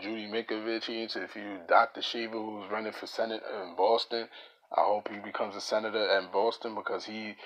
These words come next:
he's all about herbs and all about natural remedies to deal with colds and shit. Like, he, he, you know what I'm saying? These people were exposing the deep state. And the C N N and all these other news,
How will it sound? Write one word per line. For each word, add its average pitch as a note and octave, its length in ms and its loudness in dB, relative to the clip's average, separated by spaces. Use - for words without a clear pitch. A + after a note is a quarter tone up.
he's A2+ 320 0
all G#2 160 8
about G2 460 12
herbs A#2 440 8
and G2 120 -4
all G#2 160 2
about F2+ 280 6
natural A2 840 0
remedies A#2 640 2
to G#2 100 -10
deal G2 280 -2
with G#2 200 -6
colds A#2+ 340 2
and A#2 100 -6
shit. A#2+ 260 -4
Like, B2 280 8
he, C#3+ 120 -6
he, D#3+ 340 -4
you D#3+ 240 0
know D#3+ 60 8
what E3 80 8
I'm D#3+ 40 -2
saying? D#3+ 360 2
These C#3+ 200 0
people C3 640 -4
were A#2 140 2
exposing A#2+ 640 6
the G2 200 -8
deep G#2 220 -8
state. - 320 -6
And F2 260 -2
the F2+ 140 2
C D3+ 380 2
N C#3+ 180 4
N C3+ 240 6
and A#2+ 100 2
all C3 160 10
these C3+ 160 4
other C3 200 6
news, C3 640 0